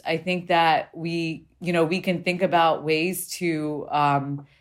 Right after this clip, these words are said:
to better manage these animals which are raised in the farm. You know, why are we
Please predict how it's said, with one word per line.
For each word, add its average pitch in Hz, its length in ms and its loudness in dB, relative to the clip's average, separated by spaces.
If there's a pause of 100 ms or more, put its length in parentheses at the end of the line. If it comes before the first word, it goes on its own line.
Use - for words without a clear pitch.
(200)
to 196 120 2
better 170 340 4
manage 156 540 0
these 151 240 -8
animals 160 580 -2
which 147 220 -6
are 151 80 -2
raised 151 400 -4
in 147 100 -4
the 139 80 -4
farm. 151 560 0
You 156 80 -4
know, 151 140 2
why 160 520 4
are 156 220 -2
we 147 420 -6